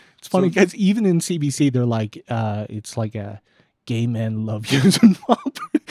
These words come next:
Speaker 1: Gay men love amyl nitrate poppers.
Speaker 2: Well, it's like Dina Hinshaw the other day when she's
Speaker 1: <laughs>
Speaker 2: like, "We need to, we need to allocate our resources towards other health issues. For example, um, congenital syphilis." And it's like, um,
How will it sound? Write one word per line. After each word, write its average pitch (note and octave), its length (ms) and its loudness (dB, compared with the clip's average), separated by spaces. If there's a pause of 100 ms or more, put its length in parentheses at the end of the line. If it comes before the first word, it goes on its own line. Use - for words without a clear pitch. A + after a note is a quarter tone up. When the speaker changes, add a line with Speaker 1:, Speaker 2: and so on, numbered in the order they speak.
(220)
Speaker 1:
Gay F#3 240 -2
men E3 360 0
love F3+ 380 4
amyl F3+ 280 2
nitrate D#3+ 540 -2
poppers. - 720 -10
Speaker 2:
Well, B2+ 140 -6
it's C#3 180 -8
like D3+ 220 -4
Dina B2+ 240 -4
Hinshaw C3+ 640 -2
the G#2+ 180 0
other G#2 180 -2
day G2+ 220 -2
when G2+ 160 -2
she's G#2 260 -2
Speaker 1:
<laughs> - 0 -
Speaker 2:
like, G#2+ 240 0
"We B2 200 -4
need D#3 260 -6
to, D#3+ 440 -4
we C#3 140 -6
need F#3 220 -10
to F#3+ 260 -6
allocate D3+ 500 -6
our C#3+ 120 -4
resources C3 640 -8
towards A#2 340 -10
other B2+ 300 -8
health B2 300 -8
issues. F2+ 360 -10
For A2 160 -12
example, A#2+ 640 -10 (380)
um, G#2+ 760 -8
congenital B2+ 680 -8
syphilis." A2 640 -12
And F#2 180 -10
it's F#2 220 -14
like, G2 300 -10
um, F#2+ 760 -8